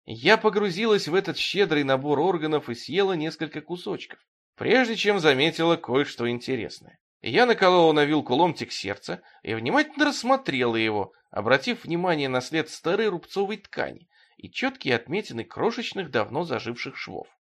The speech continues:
Я подняла глаза и увидела, что Пит стоит у дверей кухни. Полнейшая противоположность величественному самовлюбленному шеф-повару. В белом пиджаке без монограмм и неряшливых шортах до колена. Он усмехнулся.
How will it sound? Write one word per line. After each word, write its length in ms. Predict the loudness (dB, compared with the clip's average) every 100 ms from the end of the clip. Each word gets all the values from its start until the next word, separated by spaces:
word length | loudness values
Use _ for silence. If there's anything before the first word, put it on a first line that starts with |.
| _ _ _
Я 260 | -12 -4 0
подняла 440 | 0 2 8 8
глаза 460 | 8 4 6 4 2
и 40 |
увидела, 480 | 2 0 0 4 2
что 200 | 2 -4
Пит 240 | -4 -6 -6
стоит 400 | 0 2 2 -6
у 40 |
дверей 360 | -6 -2 -2 -4
кухни. 440 | -12 -14 -20 _ _ _ _ _
Полнейшая 600 | 0 0 0 -4 -6 -6
противоположность 960 | -4 -4 -4 -2 -4 -2 -6 -8 -14 -8
величественному 680 | -8 -8 -10 -10 -8 -6 -6
самовлюбленному 840 | -4 -4 -2 -2 -2 -4 -4 -6
шеф-повару. 800 | -4 -6 -6 -10 -8 -8 -10 -14 _ _ _ -12
В 180 | -10
белом 300 | 0 2 2
пиджаке 460 | 2 -2 0 0 -4
без 200 | -6 -8
монограмм 640 | -10 -10 -4 -2 -2 -6 _ _
и 180 | -4 -2
неряшливых 600 | 2 4 2 2 -2 -2
шортах 400 | 0 -2 -2 -6
до 80 | -4
колена. 420 | -4 -6 -8 -16 _ _ _ _ _
Он 160 | -6
усмехнулся. 640 | -6 -8 -10 -12 -18 -20